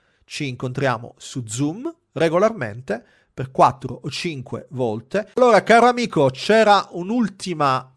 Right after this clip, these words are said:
eh, un'ultima, eh, slide che purtroppo non faccio in tempo, eh, a mostrarti. Siamo insieme già da oltre cinquanta minuti,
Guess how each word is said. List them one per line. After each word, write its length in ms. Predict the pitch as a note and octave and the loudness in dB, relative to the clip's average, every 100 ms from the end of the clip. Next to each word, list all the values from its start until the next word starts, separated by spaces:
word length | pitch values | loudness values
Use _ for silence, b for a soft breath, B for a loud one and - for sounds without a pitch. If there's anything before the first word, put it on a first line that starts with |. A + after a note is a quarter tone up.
| - | -14
eh, 920 | D3+ C3+ B2 B2 A#2+ A#2 A2 G#2+ - _ - | -8 -6 -8 -10 -10 -12 -12 -16 -18 _ -18
un'ultima, 1080 | C3+ F3 G#3+ F#3+ - D3+ C3+ B2+ A#2 - _ | -12 -8 -8 -12 -16 -14 -10 -8 -8 -12 _
eh, 260 | C3+ A#2+ A#2+ | -16 -14 -16
slide 640 | - D#3 G3 G#3 C#3 B2+ | -10 -4 -2 -2 -4 -10
che 120 | B2+ | -12
purtroppo 420 | C#3+ D#3+ A3 A3 | -12 -6 -4 -4
non 160 | E3 D#3 | -6 -4
faccio 320 | D#3 F3 - | -4 -4 -6
in 200 | D#3+ D3+ | -10 -8
tempo, 640 | - G3+ F3 C3 B2+ A#2 b b b b b | -2 -2 -2 -6 -6 -6 b b b b b
eh, 180 | C#3+ C#3+ | -6 -4
a 120 | - E3+ | -4 -8
mostrarti. 540 | D#3+ - G#3+ G3 D3+ | -8 0 2 2 2
Siamo 180 | E3 F3+ | -2 -2
insieme 320 | F3+ G#3 G3 | 0 0 0
già 220 | C#3+ F3+ | 2 2
da 300 | F3 D#3+ - | 4 2 2
oltre 320 | E3+ E3 D#3+ | -2 -2 -6
cinquanta 600 | D3 D3+ D#3 - F#3+ F#3 | -6 -10 -8 -2 -2 0
minuti, 480 | D#3+ E3+ A3 - C3+ | -2 0 -2 -2 -4